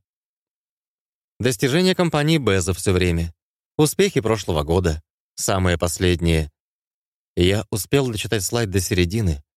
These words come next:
как кто-то вдруг прервал мою речь и указал на меня пальцем.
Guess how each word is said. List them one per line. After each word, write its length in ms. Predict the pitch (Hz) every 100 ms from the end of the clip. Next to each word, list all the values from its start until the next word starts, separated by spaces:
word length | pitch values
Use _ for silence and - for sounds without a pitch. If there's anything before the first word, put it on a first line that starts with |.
| _ _ -
как 200 | 120 -
кто-то 260 | 156 151
вдруг 240 | 107 139 -
прервал 420 | 117 110 123 131
мою 220 | 120 113
речь 300 | 110 92 -
и 40 |
указал 400 | 87 92 87 101
на 60 | 104
меня 220 | 95 87
пальцем. 560 | 82 85 71 - 60